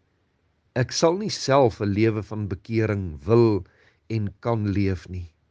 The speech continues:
maar gebind aan Christus deur geloof en in die krag van die Heilige Gees is ek 'n nuwe mens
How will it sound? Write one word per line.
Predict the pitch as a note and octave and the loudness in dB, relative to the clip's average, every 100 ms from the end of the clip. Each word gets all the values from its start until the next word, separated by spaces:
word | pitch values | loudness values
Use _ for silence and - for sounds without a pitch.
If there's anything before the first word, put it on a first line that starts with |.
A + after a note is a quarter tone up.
| _ _ _ _ _ | _ _ _ _ _
maar | - E2 G2 G2 A2+ B2 C#3+ _ _ _ _ _ _ _ _ | -12 -4 -2 2 0 0 -8 _ _ _ _ _ _ _ _
gebind | - A#2+ D#2+ C3+ D#3 F3 - | 0 2 4 2 2 0 -8
aan | F3+ F#3 | -8 -8
Christus | - - F#2+ F2 - E2 D#2 - _ _ _ _ _ _ _ _ _ - | -10 -6 -6 -6 -10 -12 -12 -14 _ _ _ _ _ _ _ _ _ -2
deur | G#2+ B2+ B2 | 2 4 2
geloof | - B2+ G#2 G#2 F#2 | -2 -4 0 0 0
en | - A2+ | -4 -2
in | A#2 | -2
die | A2+ - | -4 -4
krag | D3+ D#3 E3 A#2+ - | -2 2 2 0 -10
van | D#3+ D3+ | -10 -2
die | D3+ | 0
Heilige | C#3+ D3+ D3 - A#2+ | 0 0 -4 -6 -16
Gees | - F3+ C3 E2+ - _ _ _ _ _ _ _ _ _ | -12 -8 -8 -8 -18 _ _ _ _ _ _ _ _ _
is | F#3 E3 - | 2 2 0
ek | D3+ C3+ D3 | -4 -4 -2
'n | C3 | 0
nuwe | C3+ C#3 | 2 2
mens | A#2+ A2 A#2 F#2+ E2 - - | 2 0 -2 -4 -10 -16 -20